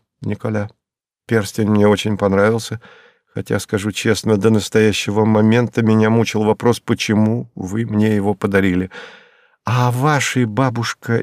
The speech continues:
и дедушка, поинтересовалась Александра. О-ля-ля,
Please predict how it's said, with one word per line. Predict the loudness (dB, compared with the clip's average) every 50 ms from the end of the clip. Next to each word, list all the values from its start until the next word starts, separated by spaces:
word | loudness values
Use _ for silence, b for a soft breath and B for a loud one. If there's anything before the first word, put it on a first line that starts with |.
| -4 -6
и | -6 -4 -4
дедушка, | -6 -6 -4 -2 0 0 0 0 -4 -6 -6 -6 -6 -4 -4 -4 -4 _ _ _ _ _ _ _ _ _
поинтересовалась | -2 -2 -2 -2 -4 -4 -4 -4 -4 -4 -2 0 2 2 2 0 0 -2
Александра. | -2 -2 -2 -2 0 2 2 2 2 2 0 -2 -4 _ _ _ _ _ _ _ _ _ _ _ _ _ _ _ _ _ _ _ _ _
О-ля-ля, | -2 0 0 2 2 2 2 2 0 0 -2 -4